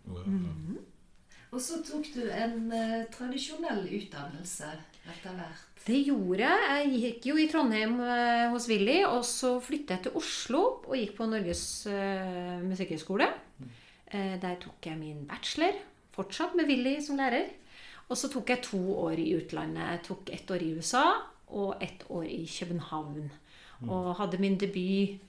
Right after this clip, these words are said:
Speaker 2: i København og i Oslo i nitten nittisju. Og da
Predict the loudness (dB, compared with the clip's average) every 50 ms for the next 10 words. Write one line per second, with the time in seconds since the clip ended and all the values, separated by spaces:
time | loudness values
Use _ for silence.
0 | -20 -20 -10 -6 -6 -4 -2 -2 -2 0 0 2 2 2 2 2 0 0 -2 -4
1 | -4 -4 -4 -4 -2 -2 -2 -2 -2 -4 -4 -4 -4 -4 -2 -2 -2 0 0 -2
2 | -2 -4 -4 -2 -2 -2 -2 -2 -2 -2 4 6 8 8 8 6 2 -8 -14 -20
3 | -20 -20 _ _ -20 -18 -18 -18 -18 -18 -20 -20 -20 -20 -20 -18 -8 -6 -2 0
4 | 2 4 4